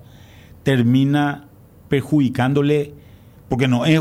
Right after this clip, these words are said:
una. Si, si vos haces eso, ¿por qué no voy a hacer yo lo mismo, verdad? Es, este es un problema de,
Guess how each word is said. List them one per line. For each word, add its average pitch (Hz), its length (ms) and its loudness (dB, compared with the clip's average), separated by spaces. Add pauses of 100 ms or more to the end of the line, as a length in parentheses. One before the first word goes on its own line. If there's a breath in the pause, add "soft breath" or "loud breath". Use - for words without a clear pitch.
una. 127 460 0
Si, 113 400 -4
si - 340 -6
vos 131 240 0
haces 139 320 -2
eso, 131 580 -4
¿por 123 140 -10
qué 151 100 -6
no 151 100 -4
voy 135 80 -2
a 131 40 -4
hacer 123 160 -8
yo 131 140 -6
lo 139 100 -4
mismo, 131 440 -4
verdad? 110 380 -10
Es, 110 460 -6 (1000 loud breath)
este 117 180 -2
es 139 40 4
un 147 80 -2
problema 143 520 2
de, 117 520 -2